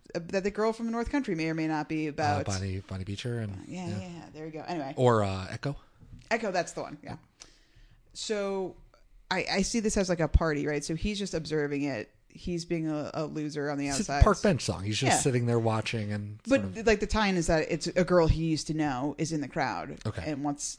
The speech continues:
Speaker 1: they knew each other once, but now they don't anymore. So this kind of thing, it's like, you've got new clothes, you have a new life. That's the metaphor
Speaker 2: Yeah,
Speaker 1: in this
Speaker 2: yeah.
Speaker 1: verse. It's like,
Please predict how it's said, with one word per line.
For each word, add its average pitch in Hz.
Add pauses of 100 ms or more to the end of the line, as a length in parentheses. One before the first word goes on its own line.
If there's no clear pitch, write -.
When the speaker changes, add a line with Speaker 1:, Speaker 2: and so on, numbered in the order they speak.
(140)
Speaker 1:
they 147
knew 143
each 135
other 135
once, 135
but -
now -
they -
don't -
anymore. 104
So 190
this 202
kind 190
of 170
thing, 180
it's 156
like, 160
you've 196
got 196
new 180
clothes, 160
you 170
have 175
a 170
new 160
life. 143
That's 151
the -
metaphor 123
Speaker 2:
Yeah, 120
Speaker 1:
in 90
this -
Speaker 2:
yeah. -
Speaker 1:
verse. 139
It's -
like, 143